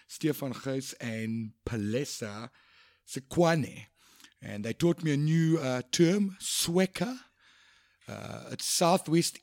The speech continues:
East and Central Africa. So there's no longer mea, it's Sweka. So no North, just Southwest, East and Central Africa.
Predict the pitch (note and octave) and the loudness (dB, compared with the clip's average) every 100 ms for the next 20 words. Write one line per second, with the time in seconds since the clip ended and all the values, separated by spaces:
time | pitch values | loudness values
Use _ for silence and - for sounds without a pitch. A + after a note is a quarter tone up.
0 | - F3 E3+ - C#3+ A#2 - D#3 D3 C3 | -4 -2 -2 -4 -4 -2 0 0 0 -2
1 | C3+ C3+ C#3 - A2 - A2 A2+ A#2 A2+ | -2 -4 -4 -6 -10 -10 -8 -6 -6 -2
2 | C#3+ E3 C#3+ C#3+ C3 G#2+ G#2+ A#2+ G#2 C3 | 0 0 0 -2 -2 -2 0 2 2 0
3 | - - - - D3+ D3+ - F#2+ - - | -6 -8 -4 -2 0 0 -2 -10 -10 -14
4 | F#2 F#2+ - B2+ D#3+ C#3+ F#3+ - - - | -12 -12 -4 0 2 2 0 -2 -16 -20
5 | - D3+ D3 - C#3+ C#3 A2 B2+ B2+ - | -10 -6 -6 -2 -2 -2 -2 -4 -4 -8
6 | C#3+ C3 A2+ G2+ C3 A#2+ A#2 - A#2+ - | -10 -8 -8 -6 -4 -4 -6 -8 -10 -10
7 | - | -14